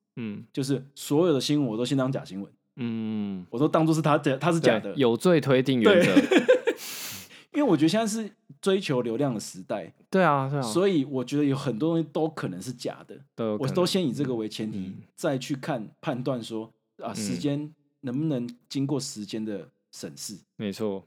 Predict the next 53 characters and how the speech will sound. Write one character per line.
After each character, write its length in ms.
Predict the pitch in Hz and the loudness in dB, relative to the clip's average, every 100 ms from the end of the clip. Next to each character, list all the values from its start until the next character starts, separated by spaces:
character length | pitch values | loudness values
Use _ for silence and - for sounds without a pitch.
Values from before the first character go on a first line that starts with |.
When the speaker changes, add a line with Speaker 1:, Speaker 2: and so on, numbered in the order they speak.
| - | -4
Speaker 2:
然 140 | 123 | -2
后 60 | 123 | 0
来 100 | 120 | 0
看 180 | 123 | -2
它 100 | 139 | -2
是 200 | 127 123 | -4 -8
真 200 | 107 85 | -10 -12
是 140 | 82 92 | -14 -16
假。 140 | - - | -18 -8
Speaker 1:
嗯。 680 | 110 113 120 123 123 127 135 _ | -4 -2 -2 -2 -4 -6 -10 _
Speaker 2:
就 120 | 170 | -2
连 120 | 147 120 | -2 -2
事 220 | - 139 | -4 -6
实 160 | - | -6
查 180 | 104 107 | -10 -8
核 140 | 110 107 | -8 -8
中 180 | 120 | -8
心 120 | 117 120 | -8 -8
有 80 | |
时 100 | 98 | -6
候 60 | 110 | -6
都 80 | 117 | -6
会 60 | |
查 200 | 120 101 | -6 -8
一 20 | 98 | -8
些 80 | |
很 80 | 107 | -10
无 120 | 82 | -10
聊 180 | 82 67 | -14 -14
的 60 | 64 | -16
东 140 | 82 - | -18 -20
西。 300 | - 64 139 - _ _ - | -18 -18 -18 -20 _ _ -2
Speaker 1:
对 180 | 123 | 0
啦， 180 | 92 80 | 0 -4
Speaker 2:
对 100 | - | -2
啊， 120 | 165 139 | -2 0
所 160 | 185 | 2
以 20 | |
我 80 | 143 | 2
就 100 | 135 | 2
会 80 | 175 | 2
觉 120 | 143 | 0
得， 220 | 120 120 117 | -2 -4 -4
Speaker 1:
没 80 | 117 _ | -12 _
错。 200 | - - - _ _ _ _ _ _ _ _ _ _ - | -14 -14 -14 _ _ _ _ _ _ _ _ _ _ -14
Speaker 2:
自 100 | 180 | -12
己 160 | 127 | -6
要 120 | 123 120 | -2 -2
有 40 | |
这 80 | 117 | -2
个 80 | 107 | -8
能 220 | 87 87 | -10 -12
力。 160 | 95 | -14